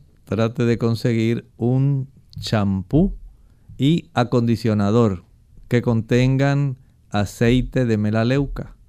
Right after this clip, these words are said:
Eso lo puede conseguir hasta en las farmacias. El aceite de melaleuca también se le conoce como tea tree oil.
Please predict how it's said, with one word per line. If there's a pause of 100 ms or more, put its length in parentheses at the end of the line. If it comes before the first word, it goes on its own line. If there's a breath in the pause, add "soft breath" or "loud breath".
(360)
Eso
lo
puede
conseguir
hasta
en
las
farmacias. (540 soft breath)
El
aceite
de
melaleuca
también
se
le
conoce
como (220)
tea (260)
tree (180)
oil.